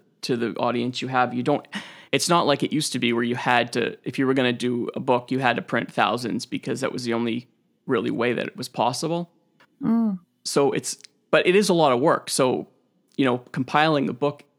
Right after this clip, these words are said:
Speaker 1: if you're only gonna print one book, it might, maybe you'll think, like, "Oh, it's just too much work for,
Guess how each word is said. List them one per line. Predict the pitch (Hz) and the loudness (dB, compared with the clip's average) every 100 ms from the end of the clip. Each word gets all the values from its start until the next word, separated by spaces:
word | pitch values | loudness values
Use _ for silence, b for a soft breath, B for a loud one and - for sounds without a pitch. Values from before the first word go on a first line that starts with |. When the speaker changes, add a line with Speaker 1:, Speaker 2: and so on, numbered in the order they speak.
| - | -10
Speaker 1:
if | 123 | -6
you're | 127 - | -2 2
only | 143 143 | 2 4
gonna | 135 127 | 2 0
print | 123 143 135 | 0 0 0
one | 127 127 127 | 2 2 2
book, | 113 143 - | 2 0 -2
it | 120 - _ | -4 -4 _
might, | 139 143 - _ _ - | 0 0 -4 _ _ -6
maybe | - 139 135 | 0 2 2
you'll | 131 | 0
think, | 131 120 117 | -2 -4 -2
like, | 113 | -2
"Oh, | 127 | -2
it's | 120 - | -4 -6
just | 127 120 | -8 -8
too | - 131 | -4 -4
much | 117 110 - | -4 -6 -4
work | 117 113 | -4 -4
for, | - 110 110 147 | -6 -4 -4 -8